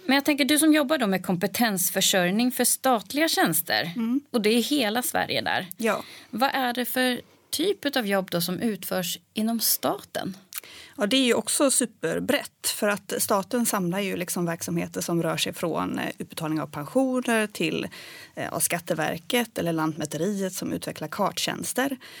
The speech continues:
Speaker 2: Ehm, och då handlar det ju om att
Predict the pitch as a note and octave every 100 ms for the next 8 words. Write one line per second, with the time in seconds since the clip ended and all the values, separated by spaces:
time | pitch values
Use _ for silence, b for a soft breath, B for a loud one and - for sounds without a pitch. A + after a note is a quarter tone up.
0 | B B - F3+ E3 D#3+ C3 C3+ - _
1 | - - - F#3+ G#3 G#3 C4 F3+ F#3 G#3+
2 | A3 F3+ F3 - -